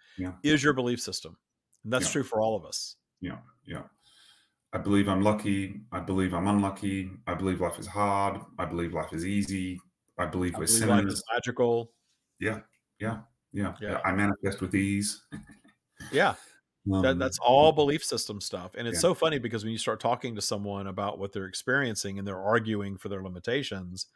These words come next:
Speaker 2: you see it's, it's easier very often to see in someone else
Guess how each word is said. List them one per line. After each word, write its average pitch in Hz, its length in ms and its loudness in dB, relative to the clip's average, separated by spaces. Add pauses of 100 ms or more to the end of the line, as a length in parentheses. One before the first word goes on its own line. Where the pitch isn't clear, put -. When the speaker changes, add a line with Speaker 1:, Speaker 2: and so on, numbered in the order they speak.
(380)
Speaker 2:
you 117 140 -2
see 131 320 4
it's, 120 260 -4
it's 123 200 -4
easier 180 680 6 (460)
very 143 320 6
often 120 320 4
to 104 80 -6
see 123 240 -4
in 107 100 -4
someone 101 380 -4
else - 440 -6